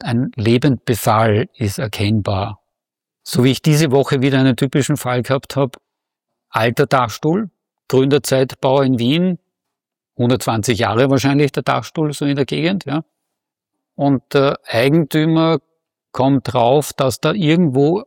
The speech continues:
so Bohrmehl da ist an so einem Holzteil, ne? Und ich hab dann hingeschaut und dann ist da einfach kein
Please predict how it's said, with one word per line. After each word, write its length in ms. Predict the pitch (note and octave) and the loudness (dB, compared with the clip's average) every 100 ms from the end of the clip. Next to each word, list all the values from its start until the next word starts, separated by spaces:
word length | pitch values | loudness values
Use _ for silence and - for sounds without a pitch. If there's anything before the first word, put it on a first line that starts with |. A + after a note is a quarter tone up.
| _ | _
so 500 | G3+ D3+ D3+ D#3+ A3 _ _ _ | -2 2 2 2 -4 _ _ _
Bohrmehl 600 | C3 C#3 C#3 C3+ B2+ A#2 | 2 4 4 4 4 2
da 300 | B2 G#2+ A2 | 0 -2 -2
ist 320 | G#2+ G#2 - G#3+ | -4 -6 -8 -6
an 180 | A#2 G#2+ | -6 -4
so 140 | C3+ | -4
einem 180 | A2+ G#2 | -4 -2
Holzteil, 520 | A2 G#2 - G#2+ G#2 | -2 -4 -6 -4 -2
ne? 180 | A#2 C#3 _ _ _ _ _ _ _ | -4 -6 _ _ _ _ _ _ _
Und 520 | C3 B2 B2 A#2 - - _ _ _ _ | -2 0 0 -2 -8 -20 _ _ _ _
ich 180 | B2+ C3 | -2 -2
hab 100 | - | 0
dann 140 | C3+ | 0
hingeschaut 640 | A2+ D#3 - C3 C#3 E3 | 0 0 0 2 2 0
und 320 | A3 D3+ C3+ - | -2 0 0 0
dann 220 | C#3 C3+ | -2 0
ist 260 | C#3+ C3+ - | 0 0 0
da 60 | |
einfach 300 | D3 C3 A#2 | 0 0 -2
kein 540 | - C3 C#3 D3 D#3 | -2 0 2 2 0